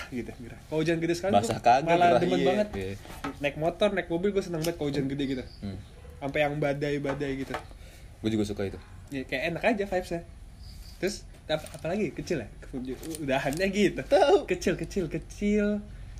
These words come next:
Speaker 1: Main keluar, terus jalan-jalan sih paling biasa ya,
Speaker 2: Iya.
Speaker 1: sama keluarga kan.
Speaker 2: Gue juga.
Speaker 1: Iya kan, standar ya.
Speaker 2: Standar, standar anak kecil.
Speaker 1: Cuman gue yang paling gue nggak itu, eh, itu sih gue punya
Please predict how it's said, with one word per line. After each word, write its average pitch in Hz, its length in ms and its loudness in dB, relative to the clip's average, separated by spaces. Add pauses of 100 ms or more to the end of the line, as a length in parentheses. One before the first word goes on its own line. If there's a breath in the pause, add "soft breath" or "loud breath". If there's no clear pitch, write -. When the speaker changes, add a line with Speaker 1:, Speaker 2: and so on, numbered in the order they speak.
(100)
Speaker 1:
Main 139 160 0
keluar, 143 800 0 (240)
terus - 560 -6 (1400)
jalan-jalan 160 640 2
sih 175 160 -4
paling 175 240 -2
biasa 139 240 -4
ya, - 20 -2
Speaker 2:
Iya. 90 300 4
Speaker 1:
sama 123 320 -2
keluarga 123 320 -2
kan. 107 160 -4
Speaker 2:
Gue 95 80 0
juga. 92 240 -4 (400)
Speaker 1:
Iya 123 160 -4
kan, 131 120 0 (360)
standar 151 480 2
ya. 147 240 0
Speaker 2:
Standar, 110 320 0
standar 104 320 -2
anak 101 160 -4
kecil. 98 320 -6
Speaker 1:
Cuman 180 160 -2
gue 196 220 0
yang 208 180 -2
paling 175 400 -2
gue 165 160 -2 (160)
nggak 156 240 -2
itu, 202 180 -4 (1500)
eh, 147 540 -4 (520)
itu 190 200 2
sih 175 140 -4
gue 190 120 -2
punya 156 560 0